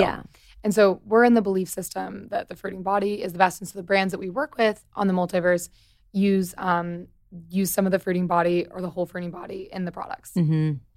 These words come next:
Speaker 1: There's also a minimum amount of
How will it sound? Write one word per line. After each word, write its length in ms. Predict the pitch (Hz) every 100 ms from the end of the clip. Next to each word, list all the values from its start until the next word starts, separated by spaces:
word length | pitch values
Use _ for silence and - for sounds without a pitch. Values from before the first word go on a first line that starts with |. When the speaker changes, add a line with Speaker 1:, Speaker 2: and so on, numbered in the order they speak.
| - -
Speaker 1:
There's 160 | 226 208
also 240 | 202 196
a 60 | 185
minimum 580 | 185 185 175 170 165 165 _ _ -
amount 540 | 190 180 175 170 - -
of 400 | 202 - - 190